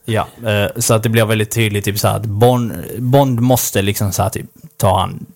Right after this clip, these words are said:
om henne för att annars så kommer att hon inte, annars klarar hon sig inte. Vilket det blir lite motsägelsefullt för att hon är inte så speciellt agerande ihop med Bond, för då blir hon väldigt varande. Eh, men sen samtidigt,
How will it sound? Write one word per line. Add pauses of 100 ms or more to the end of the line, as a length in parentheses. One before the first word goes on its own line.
(120)
om
henne
för
att
annars
så
kommer
att
hon
inte, (280)
annars
klarar
hon
sig
inte. (600)
Vilket
det
blir
lite
motsägelsefullt
för
att
hon
är
inte
så
speciellt (1000)
agerande (280)
ihop
med
Bond,
för
då
blir
hon
väldigt
varande. (960)
Eh,
men
sen
samtidigt,